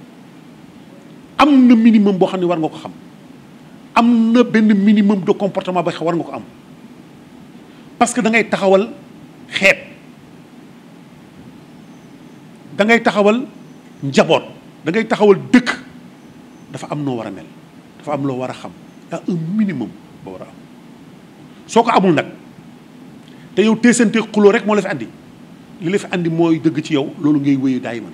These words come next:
Man d'abord nit mënuma armé saagaloo ma nit, donc sama xel du nekk ci ma armé nit muy saaga nit. Loolu xalaatuma ko. Su fekkee nag loolu mooy tax nit ñi toog, wax dëgg Yàlla bon na, na ma gars yi ñaanal Yàlla ma dem.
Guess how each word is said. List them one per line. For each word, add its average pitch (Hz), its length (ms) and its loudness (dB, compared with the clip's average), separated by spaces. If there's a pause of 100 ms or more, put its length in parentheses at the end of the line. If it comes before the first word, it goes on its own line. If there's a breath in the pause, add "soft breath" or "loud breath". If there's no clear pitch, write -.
(440)
Man 202 180 0
d'abord 180 260 4
nit 196 240 -2
mënuma 180 300 -2
armé 151 240 -2
saagaloo 139 380 2
ma 131 80 -4
nit, - 260 -8 (520)
donc 151 180 -2
sama 160 140 -4
xel 156 200 -4
du 139 80 0
nekk 151 220 -2
ci 139 80 -8
ma 131 120 -6
armé 123 200 -6
nit 135 100 -6
muy 127 120 -6
saaga 98 200 -6
nit. 90 120 -12 (1000)
Loolu 123 140 -6
xalaatuma 107 340 -10
ko. - 120 -20 (1080)
Su - 100 -6
fekkee 254 220 0
nag 226 120 -2
loolu 226 200 4
mooy 233 100 2
tax 226 140 -4
nit 202 100 0
ñi 202 100 0
toog, 180 220 -2
wax 156 100 -4
dëgg 165 100 -2
Yàlla 160 180 2
bon 139 180 -4
na, 139 180 -10
na 139 160 -8
ma 143 100 -10
gars 127 120 -2
yi 117 80 -4
ñaanal 110 240 -6
Yàlla 98 140 -8
ma 104 80 -10
dem. 92 100 -12